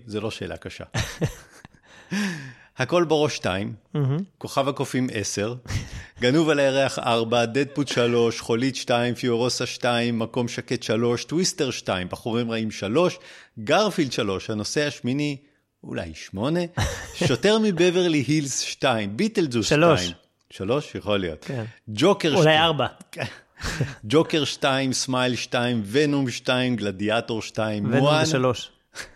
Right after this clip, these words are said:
Speaker 1: <laughs> מו-, על חלק, אני מתנצל. מואנה שתיים, שר הטבעות תשע עשרה, קראטה קיד שתיים, מופ-,
Speaker 2: שלוש.
Speaker 1: או, סליחה, ארבע. מופסה,
Speaker 2: ארבע.
Speaker 1: מופסה,
Speaker 2: חמש.
Speaker 1: גם כן שתיים, שלוש. סוניק שתיים.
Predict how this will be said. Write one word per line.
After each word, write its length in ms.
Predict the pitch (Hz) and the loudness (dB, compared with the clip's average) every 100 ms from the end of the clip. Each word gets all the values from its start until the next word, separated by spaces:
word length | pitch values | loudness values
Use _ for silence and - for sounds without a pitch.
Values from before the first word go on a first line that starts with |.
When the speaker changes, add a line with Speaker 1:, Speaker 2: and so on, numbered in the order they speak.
| - - | -20 -8
Speaker 1:
<laughs> 1200 | - - - - - 180 160 - 123 123 151 143 | -4 -4 -6 -20 -8 -4 -4 -6 -14 -8 -6 -4
מו-, 240 | 120 131 139 427 - 131 | 0 2 4 4 4 0
על 200 | 131 131 | 0 -2
חלק, 360 | 127 156 160 - - - | 0 0 0 -4 -18 -6
אני 280 | 311 117 117 | -2 0 -2
מתנצל. 360 | 110 107 107 113 104 - - | -2 -4 -2 -2 -4 -4 0
מואנה 400 | 131 147 165 156 | 4 6 4 2
שתיים, 380 | - 117 98 98 | 0 0 0 0
שר 220 | - 139 | 0 0
הטבעות 420 | 143 123 123 123 | 2 2 2 0
תשע 180 | 123 135 | 0 2
עשרה, 460 | 127 120 - 123 120 | 2 0 -2 0 0
קראטה 400 | 120 110 120 - | 0 0 0 -2
קיד 420 | 117 - 120 117 - _ | -6 -2 0 0 -6 _
שתיים, 720 | - - - 117 117 110 110 | -16 -10 -2 0 0 0 -2
מופ-, 320 | 107 - 123 113 | -4 -4 -4 -2
Speaker 2:
שלוש. 40 | 123 127 120 | 0 0 0
Speaker 1:
או, 40 | 87 | -4
סליחה, 180 | - 92 | -10 -6
ארבע. 360 | 87 104 98 95 - - | -4 -4 -6 -8 -12 -6
מופסה, 640 | 131 143 - 196 247 - 156 | -2 0 2 2 4 4 4
Speaker 2:
ארבע. 100 | 90 - _ - | 2 -4 _ -8
Speaker 1:
מופסה, 1040 | 104 - 139 127 117 151 156 151 143 127 | -6 0 2 2 2 2 4 2 0 -2
Speaker 2:
חמש. 80 | 117 | -2
Speaker 1:
גם 220 | 104 113 | -2 -2
כן 180 | 113 117 107 | -2 -4 -4
שתיים, 400 | - - 104 101 | -10 -4 -4 -4
שלוש. 260 | 101 98 98 | -6 -8 -6
סוניק 420 | - 131 147 135 | 0 0 0 -4
שתיים. 400 | - 127 120 113 | -4 -2 0 -2